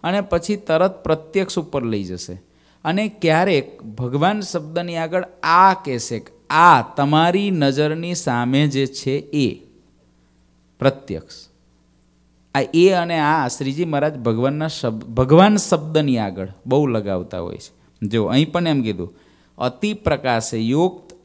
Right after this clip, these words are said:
અતિ મોટા જે", હવે જે ભગવાન કહી દીધું હોત તો, પણ એમ નહીં, જે એ ભગવાન.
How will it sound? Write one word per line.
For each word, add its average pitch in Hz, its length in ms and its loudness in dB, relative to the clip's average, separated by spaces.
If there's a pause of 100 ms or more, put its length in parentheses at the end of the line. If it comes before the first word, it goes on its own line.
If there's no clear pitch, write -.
અતિ 175 360 -2
મોટા 156 440 0 (540)
જે", 117 680 4 (1080)
હવે 151 180 4
જે 131 360 2
ભગવાન 160 440 2
કહી 156 200 -2
દીધું 151 320 0
હોત 151 260 0
તો, 151 340 -8 (200)
પણ 127 120 -4
એમ 165 200 -2
નહીં, 104 340 -6
જે 143 260 4 (260)
એ 214 180 2
ભગવાન. 110 480 0